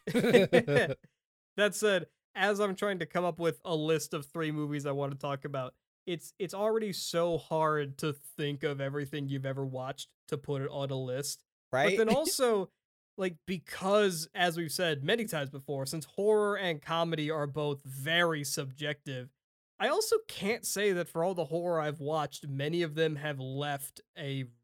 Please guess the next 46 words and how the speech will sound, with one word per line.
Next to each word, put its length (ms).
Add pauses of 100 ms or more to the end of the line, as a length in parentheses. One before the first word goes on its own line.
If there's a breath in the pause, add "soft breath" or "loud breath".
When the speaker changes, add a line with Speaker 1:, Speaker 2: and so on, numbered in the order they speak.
Speaker 1:
really 420
lasting 600
impression. 640 (1040)
You 100
know? 180
Speaker 2:
Ooh. 400 (540)
Ooh, 480
you're 180
gonna 220
throw 280 (120)
that 400
in 180
there. 220
Oh 220
my 180
God. 400 (340)
Okay, 380 (360)
so 360 (1000)
that 240
is 140
a 40
very 240
good 220
point, 360 (260)
and 140
it 100
kinda 340
leads 240
into 220
the 140
thing 200
I 100
wanted 280
to 80
touch 320
base 280
on 280
before 300
we 100
actually 320
go 220
into 160
some 200
of 60
these 160
movies. 420